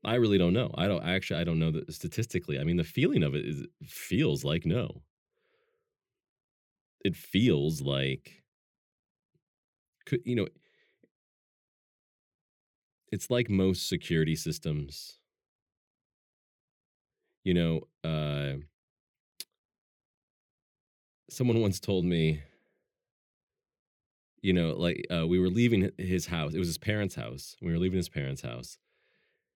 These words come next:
And he, uh, flips all the lights on, and we're like, "Oh, I thought," you know, I'm like, "You know, we're heading out the door," and he's turned the lights on. I was like, "Oh, I thought we were going." And he's like, "Oh, yeah.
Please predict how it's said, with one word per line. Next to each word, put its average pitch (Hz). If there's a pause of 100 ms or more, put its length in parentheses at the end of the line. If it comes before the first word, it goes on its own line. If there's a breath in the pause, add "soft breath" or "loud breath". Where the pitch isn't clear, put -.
(240)
And 82
he, 80
uh, 73
flips -
all 101
the 87
lights 82
on, 73
and 69
we're 71
like, 73
"Oh, 110
I 78
thought," 85
you 76
know, 76
I'm 67
like, 65 (380)
"You 82
know, 73
we're 65
heading 85
out 71
the 76
door," 69
and 67
he's 67
turned 78
the 69
lights 73
on. 65
I 67
was 69
like, 67
"Oh, 82
I -
thought 69
we 60
were 71
going." 71
And 65 (680 soft breath)
he's 95
like, 98
"Oh, 123
yeah. 127